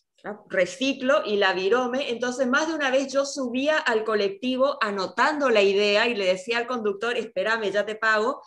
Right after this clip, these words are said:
que ya te pago era la, la tarjeta, ¿no? Ya teníamos la, la tarjeta, pero entraba yo escribiendo y después pagaba el boleto para que no se me volara la idea,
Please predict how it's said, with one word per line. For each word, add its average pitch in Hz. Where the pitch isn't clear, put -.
que 175
ya 190
te 208
pago 226
era 190
la, 156
la 151
tarjeta, 160
¿no? 160
Ya 175
teníamos 196
la, 151
la 185
tarjeta, 202
pero 185
entraba 233
yo 277
escribiendo 285
y 247
después 254
pagaba 233
el 233
boleto 247
para 208
que 196
no 240
se 254
me 247
volara 226
la 214
idea, 220